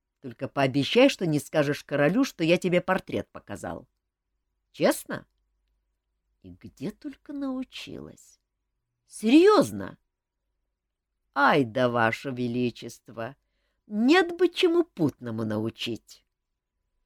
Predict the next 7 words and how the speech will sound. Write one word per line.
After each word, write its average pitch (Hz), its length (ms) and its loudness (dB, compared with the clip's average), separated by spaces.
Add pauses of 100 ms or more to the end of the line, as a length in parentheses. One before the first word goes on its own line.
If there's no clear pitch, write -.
(760)
Так - 240 -14
вот, - 300 -14 (800)
где-то 143 540 -4
у 151 100 0
короля 127 600 -2
в - 60 -8
занориках, 143 960 -2